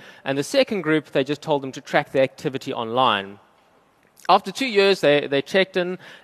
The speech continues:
and saw the results of how much weight had actually been lost.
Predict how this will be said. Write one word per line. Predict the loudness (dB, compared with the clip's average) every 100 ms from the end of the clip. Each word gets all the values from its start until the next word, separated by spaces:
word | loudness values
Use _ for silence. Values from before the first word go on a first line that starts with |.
| -2
and | -2 -2
saw | -4
the | -2
results | -2 2 4 4 0 -4
of | -2 0
how | 0
much | -2 -2
weight | 0 0
had | 0
actually | -6 -6
been | -8 0
lost. | 2 2 -2 -18